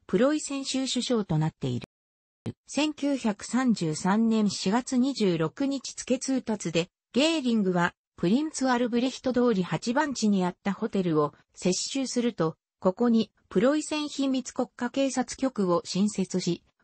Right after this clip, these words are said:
プロイセン州の政治警察の一本化を図った。一営下もここに吸収され、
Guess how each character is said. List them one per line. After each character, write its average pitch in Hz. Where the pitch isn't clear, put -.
プ 190
ロ 269
イ 302
セ 302
ン 285
州 220
の 170
政 196
治 277
警 294
察 202
の 160
一 143
本 247
化 247
を 240
図 196
っ 214
た。 156
一 202
営 311
下 240
も 180
こ 185
こ 233
に 226
吸 226
収 214
さ 180
れ、 160